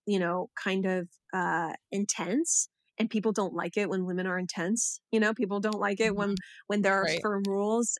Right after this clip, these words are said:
Speaker 1: and, you know, but the reason why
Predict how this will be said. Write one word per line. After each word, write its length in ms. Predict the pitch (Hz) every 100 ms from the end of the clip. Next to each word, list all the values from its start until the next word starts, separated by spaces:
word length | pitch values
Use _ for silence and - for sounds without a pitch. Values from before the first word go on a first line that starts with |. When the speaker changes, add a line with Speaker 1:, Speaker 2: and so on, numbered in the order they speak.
| -
Speaker 1:
and, 340 | 180 185 185 - _ _ _ -
you 80 | 202
know, 320 | 180 190 190 _ _ _
but 180 | - 190 196
the 80 | 202
reason 340 | 220 226 233
why 180 | 208 208